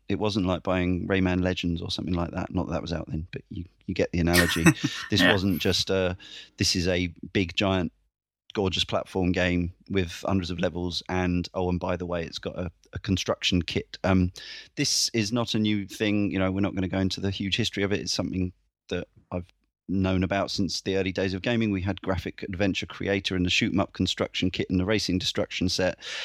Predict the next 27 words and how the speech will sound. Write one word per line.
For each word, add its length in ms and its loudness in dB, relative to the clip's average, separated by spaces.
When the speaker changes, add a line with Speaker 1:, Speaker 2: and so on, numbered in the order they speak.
Speaker 1:
and 160 2
the 60 -2
Boulder 260 -2
Dash 220 -2
construction 580 0
kit. 260 -2
And, 240 0
and 280 0
you 120 0
know, 100 2
th-, 220 -2
this 200 -2
was 140 -2
not 240 2
a 60 2
new 200 2
idea. 300 2
There 120 2
have 20 4
Speaker 2:
I 60 4
would, 60 4
Speaker 1:
been 80 2
Speaker 2:
I 40 6
would 100 4
Speaker 1:
hundreds 80 6
Speaker 2:
even 120 4
Speaker 1:
of 100 6